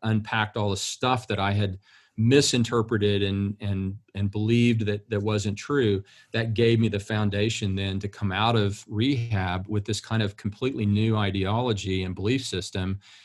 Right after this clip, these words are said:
um, that, you know, is, is very much, uh, responsible for how I live my life today and the kind of leader I am today. And quite frankly, the fact that I'm still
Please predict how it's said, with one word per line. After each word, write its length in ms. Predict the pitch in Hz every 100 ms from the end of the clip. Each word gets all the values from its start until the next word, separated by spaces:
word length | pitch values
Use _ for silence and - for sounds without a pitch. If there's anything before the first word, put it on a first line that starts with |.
| _ _
um, 460 | 101 92 95 92 107 _
that, 240 | 120 110 - _ _
you 120 | 110
know, 200 | 98 98
is, 320 | 104 104 - - _ -
is 240 | 113 98
very 440 | 98 120 160 160 113
much, 600 | 107 113 104 - - - _ _ _
uh, 420 | 104 101 101 98 101 -
responsible 800 | 107 107 - 110 110 113 101 95
for 160 | 92 98
how 260 | - 123 127
I 80 |
live 220 | 120 110 98
my 120 | 104
life 300 | 95 95 98
today 380 | 92 92 92 92
and 180 | 92
the 40 | 90
kind 260 | - 113
of 100 | 107
leader 340 | 107 101 95 92
I 120 | 92
am 160 | 90 87
today. 380 | 90 90 92
And 140 | 139 135
quite 220 | 196 190
frankly, 320 | 180 180 110
the 80 | 101
fact 300 | 104 113 -
that 80 | 98
I'm 100 | 101
still 500 | - 110 104 104